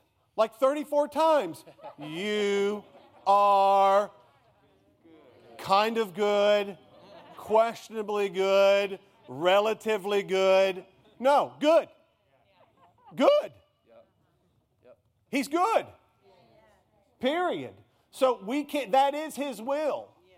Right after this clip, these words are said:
Speaker 1: And in His will is everything that encompasses that. Absolutely, positively everything. His will is His call for you. Am I doing what He's called me to do? Am I doing what He's created me to do?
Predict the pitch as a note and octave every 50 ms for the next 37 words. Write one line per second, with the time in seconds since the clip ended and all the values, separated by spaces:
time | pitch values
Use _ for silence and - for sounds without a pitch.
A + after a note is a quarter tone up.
0 | _ _ _ - F#3+ G#3 G3+ B3 D4 D#4+ D#4 A#3+ C#4 C#4+ B3+ G3+ A#3+ C#4+ D4 C#4
1 | B3+ A3 A#3 B3 - A3+ C#4 D#4 D#4+ D4 - A#3+ C4+ A#3 G3+ - - B3 A3+ A3+
2 | G#3+ G#3 G#3+ G3+ G3+ F#3+ - - F#3+ F#3+ E3 - D#3+ C#3 - D#3+ B2 A#2 C3 B2
3 | G#2 - - _ _ _ _ - G3 G#3+ C4 D4+ D4+ D4+ - C#4+ D4 D4 C#4 C4
4 | A3+ B3 C4 - - A3 A3 A3 A3 - A3 - - G#3+ G3 G#3 A3 A3+ F#3 A3
5 | B3 B3+ F#3 G3 F3+ - - - D3+ B2+ G#2 - - _ _ _ _ _ _ _
6 | _ - G3 A3 A3 E3+ F3 E3+ G3+ A3 C4+ C#4+ A#3+ F#3 D#3+ C#3 G3 G3 - -
7 | - A3+ B3 C#4 C4 - - C#3+ B2 G#2 G#2 F#2+ - _ _ _ _ _ _ _
8 | _ _ _ _ _ _ _ _ _ _ _ _ _ _ _ _ _ _ _ _
9 | _ _ _ _ _ _ _ _ _ _ _ _ _ - F3 F#3+ F#3+ F#3+ F3 D#3+
10 | G#3+ A#3 B3 C4+ C#4 C4+ B3+ A3+ G#3+ G3 F#3+ - - - - G#3 G#3 G#3+ G#3+ G3+
11 | G3 F3+ F3 F3+ F3+ F#3 F3+ G3 G#3+ D#4+ - - _ _ _ _ _ _ _ _
12 | _ _ _ _ - F3+ F#3+ F3+ F3+ E3+ E3 G3+ G#3 G#3 G#3+ G#3 G3+ G3+ G3 G3+
13 | G3 - - - - - G#3 G3+ G3 G3 G3+ G#3+ G#3 F3 D#3 C3+ C3 B2 A2+ A2
14 | G#2+ G#2+ G2+ G2